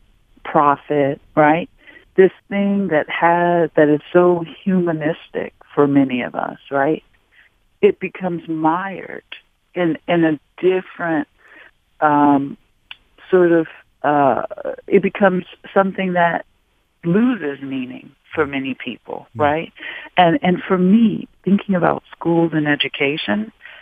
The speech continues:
Speaker 1: that was one of the first ways that I started to know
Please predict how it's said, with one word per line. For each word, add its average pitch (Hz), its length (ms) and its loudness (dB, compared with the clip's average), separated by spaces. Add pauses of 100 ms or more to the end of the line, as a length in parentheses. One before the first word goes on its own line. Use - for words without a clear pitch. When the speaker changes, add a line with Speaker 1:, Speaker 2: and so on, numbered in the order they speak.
(220)
Speaker 1:
that 208 240 2
was 220 180 2
one 175 220 0
of 190 140 -2
the 156 260 -2 (180)
first 190 340 0
ways 139 380 -2 (100)
that 139 100 4
I 139 220 2
started 143 360 -2 (100)
to 151 80 -4
know 139 540 0